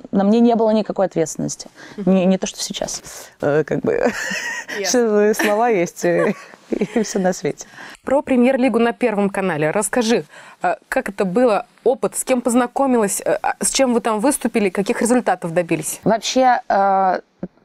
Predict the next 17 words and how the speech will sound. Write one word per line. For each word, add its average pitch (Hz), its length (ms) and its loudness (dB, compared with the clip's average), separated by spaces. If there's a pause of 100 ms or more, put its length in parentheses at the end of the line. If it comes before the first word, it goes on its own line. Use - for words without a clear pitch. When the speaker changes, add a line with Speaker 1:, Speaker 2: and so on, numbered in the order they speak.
(140)
Speaker 1:
так 208 180 -2
уж 180 100 -12
получается, 202 600 2
что 170 560 0
сборная 180 460 0
чгу 202 560 2
такая, 196 340 0
какая 175 300 -2
она 165 140 -2
есть 160 300 0
сейчас, - 440 -4
какая 156 440 0
Speaker 2:
Мгм. 170 100 -2
Speaker 1:
она 170 80 0
дошла 170 280 -2
до 156 80 -2
Премьер-лиги, 170 680 0